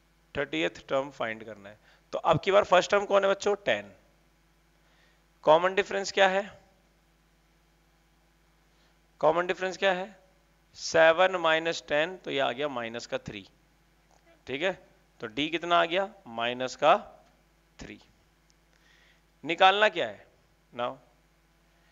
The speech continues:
थर्टियथ term of एपी, एपी का तीसवां पद, यानी ए थर्टी, और ए थर्टी का मतलब होता है ए प्लस में ट्वेंटी नाइन डी।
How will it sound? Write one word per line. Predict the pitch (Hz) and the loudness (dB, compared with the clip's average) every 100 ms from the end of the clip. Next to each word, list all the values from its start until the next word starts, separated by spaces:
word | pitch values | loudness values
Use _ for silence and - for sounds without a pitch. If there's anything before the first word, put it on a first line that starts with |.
| _ _ _ - | _ _ _ 0
थर्टियथ | 160 165 185 202 | 2 2 0 -2
term | 202 - 147 110 101 _ _ _ _ _ _ _ _ _ _ _ _ _ _ _ 147 | -2 -2 0 0 -8 _ _ _ _ _ _ _ _ _ _ _ _ _ _ _ -2
of | 147 | -2
एपी, | 139 139 - 110 _ _ 147 | -6 -6 -8 -18 _ _ -4
एपी | 165 180 185 | -2 -2 0
का | 208 | 0
तीसवां | - - 214 220 - 233 | 0 -10 -6 -4 4 4
पद, | 240 170 147 139 _ _ _ _ | 6 4 4 -10 _ _ _ _
यानी | 143 160 - | -10 -8 0
ए | 196 202 | 0 2
थर्टी, | 202 196 208 - _ _ _ _ - | 0 0 -8 -14 _ _ _ _ -8
और | - - | -6 2
ए | 196 202 | 2 4
थर्टी | 208 202 196 | 2 4 0
का | 190 | -2
मतलब | - 175 | -2 0
होता | 156 147 135 | 0 0 -2
है | - | -2
ए | 160 180 | -4 -4
प्लस | - 151 - | -2 -2 -2
में | 135 | -6
ट्वेंटी | 127 110 104 104 | -6 -8 -8 -8
नाइन | 104 104 107 | -10 -10 -6
डी। | 165 165 | -6 -6